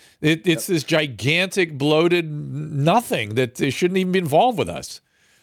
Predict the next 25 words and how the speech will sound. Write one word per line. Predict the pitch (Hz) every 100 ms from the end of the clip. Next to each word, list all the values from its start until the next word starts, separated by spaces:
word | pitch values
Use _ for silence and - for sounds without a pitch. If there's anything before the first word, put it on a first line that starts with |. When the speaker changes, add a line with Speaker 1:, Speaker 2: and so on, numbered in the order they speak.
| _
Speaker 2:
Yeah, | 117 113 101 98
I've | 131 143
been | 156
calling | 131 151 151 147
it | 135
the | 127
pandemic | 135 131 127 127 120
of | 113
incompetence. | 113 127 123 107 90 - - _ _
If | 123
you |
look | 127
at | 123
all | 120
this | 110
stuff, | - 123 131
I |
mean, | 131 131 - _ _
the | 147
Speaker 1:
Interesting. | 143 143 135 160 - 160
Speaker 2:
dioxins | 127
that | 135
they're | 143 131
finding | - 131 135 135 131 123
in, | 143 131 127 123